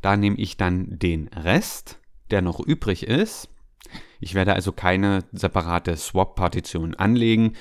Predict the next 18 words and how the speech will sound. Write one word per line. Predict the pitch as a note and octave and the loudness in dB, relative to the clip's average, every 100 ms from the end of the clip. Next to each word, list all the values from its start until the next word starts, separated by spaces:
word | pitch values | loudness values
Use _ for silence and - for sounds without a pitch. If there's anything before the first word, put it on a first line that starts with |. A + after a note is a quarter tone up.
| - | -6
Da | - F#2 F#2 F2+ | 2 6 6 6
werde | F#2 | 2
ich | F#2 - | 0 -4
gleich, | - E2 E2+ - - | -4 -4 -4 -10 -6
äh, | F2 E2 | -4 -2
im | F2 F2+ | -2 -4
Anschluss | E2+ - F#2+ - | -4 -2 -2 -2
eine | F2 F#2 | 0 0
Swap-Datei | F#2 - E2 - A#2 B2 - A2 F2 | 0 0 -2 0 -2 0 0 0 0
erstellen. | F2+ E2+ - - - F2 | -6 -10 -10 -10 -10 -12
Dann | F2 - | -14 -14
zeige | - F2 | -10 -8
ich | F2 | -8
euch | F2+ F2+ | -6 -4
mal, | F#2 | -4
wie | F#2+ | -4
das | F2+ - | -6 -8
funktioniert. | F2+ D#2+ E2+ E2 D#2+ | -10 -8 -8 -8 -8